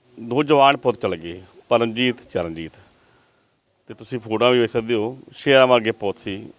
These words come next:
ਸੀਨੇ ਚੌੜੇ ਤੇ ਜਵਾਨ ਜਵਾਨ ਸੀ। ਬੜਾ ਇਸ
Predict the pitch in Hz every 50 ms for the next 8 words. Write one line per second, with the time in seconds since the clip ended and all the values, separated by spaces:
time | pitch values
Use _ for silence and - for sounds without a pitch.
0 | _ _ - - - - _ _ _ _ _ - - - 139 131 123 131 131 117
1 | - 113 101 98 101 98 107 110 101 95 98 95 98 98 95 87 87 85 82 80
2 | 78 - - - - _ - _ _ _ _ _ _ _ _ _ _ _ _ _
3 | _ _ _ _ - 107 113 120 127 135 135 - -